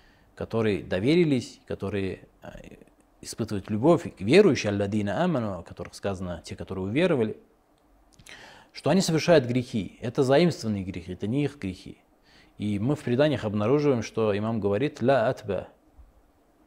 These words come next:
ли хауляи, ли уляик, ва ла дина ли хауля». Что нету,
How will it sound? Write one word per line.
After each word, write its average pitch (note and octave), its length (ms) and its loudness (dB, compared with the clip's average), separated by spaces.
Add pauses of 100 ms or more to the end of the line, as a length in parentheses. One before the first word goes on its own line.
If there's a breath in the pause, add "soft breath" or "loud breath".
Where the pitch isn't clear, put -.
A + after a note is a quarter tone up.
(540)
ли F#2+ 120 -6
хауляи, B2+ 800 -4 (240)
ли A2 140 -2
уляик, C3+ 580 -2 (760)
ва G#2+ 80 0
ла A#2 200 4
дина D3 300 0
ли A#2 180 0 (300)
хауля». F2 460 -8 (1120 soft breath)
Что - 200 -10
нету, D#3 560 2